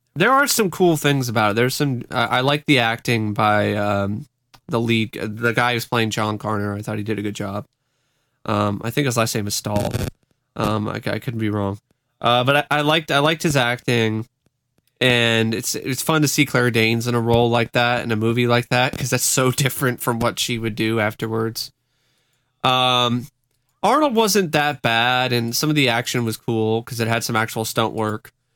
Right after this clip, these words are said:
But I hate that, I hate the fact that it's just like, "Well, Judgment Day was inevitable." So it basically says the ending of T two, "Well, that was fucking nothing, whatever. All of that was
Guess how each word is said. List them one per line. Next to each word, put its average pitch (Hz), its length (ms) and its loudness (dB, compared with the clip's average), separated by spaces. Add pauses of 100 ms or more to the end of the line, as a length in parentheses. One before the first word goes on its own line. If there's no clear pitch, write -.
(380)
But 127 500 2 (280)
I 143 180 2
hate 170 380 2
that, 156 180 2
I 143 80 2
hate 190 260 2
the 165 60 -2
fact 156 300 0
that 151 100 4
it's 139 160 2
just 143 200 0
like, 131 180 2
"Well, 180 180 4
Judgment 180 520 2
Day 165 220 4
was 151 200 4
inevitable." 127 800 2
So 151 560 2 (160)
it 147 180 2
basically 165 500 2
says 135 540 2 (400)
the 151 140 8
ending 170 380 4
of 147 160 4
T 156 220 2
two, 143 340 4
"Well, 143 160 4
that 151 180 2
was 147 140 -2
fucking 147 380 0
nothing, 131 760 0
whatever. 127 960 2
All 143 260 4
of 139 180 0
that 131 420 4
was 120 400 -4